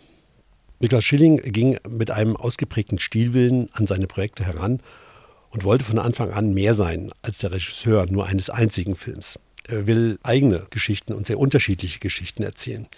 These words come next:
Die entscheidenden Prägungen der neunzehnhundertsechziger Jahre bleiben auch in den erfolgreichen Filmen der neunzehnhundertsiebziger und achtziger Jahre wirksam. Das Konzept des Autorenfilms ist für Schilling absolut bindend. Für ihn ist es selbstverständlich, dass Drehbuch und Regie in einer Hand liegen.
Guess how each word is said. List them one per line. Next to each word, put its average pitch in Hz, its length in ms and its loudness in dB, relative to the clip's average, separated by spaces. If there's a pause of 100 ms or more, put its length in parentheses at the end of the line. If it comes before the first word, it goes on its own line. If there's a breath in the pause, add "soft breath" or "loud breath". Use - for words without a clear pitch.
(340 loud breath)
Die - 40 0
entscheidenden 120 480 2
Prägungen 117 380 2
der 98 100 2
neunzehnhundertsechziger 95 800 -2
Jahre 110 400 0 (340 loud breath)
bleiben 101 280 0
auch 107 180 -8
in 104 80 -2
den 98 140 0
erfolgreichen 101 640 -2
Filmen 104 260 -2
der 92 100 0
neunzehnhundertsiebziger 92 720 -4
und 87 120 -6
achtziger 104 400 -4
Jahre 95 360 -2
wirksam. 92 400 -4 (560 loud breath)
Das - 180 -4
Konzept - 360 -2
des 131 100 -4
Autorenfilms 110 880 0 (300)
ist - 160 -12
für 104 200 -2
Schilling 117 440 0
absolut - 400 -4
bindend. 90 480 -4 (340 soft breath)
Für - 140 -10
ihn 131 400 2 (560)
ist - 180 -4
es 101 80 -4
selbstverständlich, 107 680 -2
dass - 180 -14
Drehbuch 110 540 -2
und 95 200 -6
Regie 98 320 -2
in - 80 -6
einer 104 280 -4
Hand 101 240 -4
liegen. - 220 -12